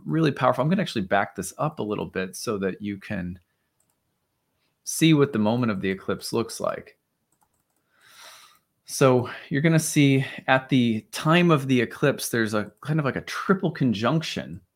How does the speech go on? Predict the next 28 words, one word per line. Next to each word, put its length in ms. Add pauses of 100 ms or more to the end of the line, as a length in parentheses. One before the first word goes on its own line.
(340)
between 720 (420)
these 300
three 240
planets, 580
the 100
sun, 460
moon, 480 (520)
and 300
Venus 560
in 220
Scorpio. 640 (560)
It's 100
a 40
very 200
powerful, 920 (320)
uh, 240
astrological 640
configuration 760
for 340
an 100
eclipse, 320
especially 360
if 80
you 120
have 320
anything 540
at 180
that, 320